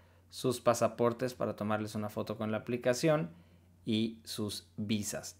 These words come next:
Esta parte, pues, me la voy a brincar porque no te voy a enseñar una foto de mi pasaporte y de mi visa. Cuando tocas en agregar viajero, la aplicación te pregunta si quieres escanear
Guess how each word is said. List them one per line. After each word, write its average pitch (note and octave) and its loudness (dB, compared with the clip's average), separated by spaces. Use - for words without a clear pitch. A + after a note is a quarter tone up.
Esta - -6
parte, G2+ 2
pues, G#2 -8
me A2 2
la G2 2
voy G#2 2
a G2+ 4
brincar G2 -2
porque F#2 -12
no G2+ -4
te G2+ -4
voy F#2+ -8
a F2+ -4
enseñar A2 6
una B2+ 12
foto A#2+ 6
de A2+ 4
mi A2+ 4
pasaporte A2 0
y A2 2
de A#2 2
mi C#3+ 4
visa. E3 8
Cuando B2 6
tocas C#3 2
en C3+ 2
agregar B2 6
viajero, C3+ 4
la C3 4
aplicación A#2+ 2
te A#2+ 2
pregunta B2+ 2
si A#2+ -4
quieres A#2 0
escanear A2 0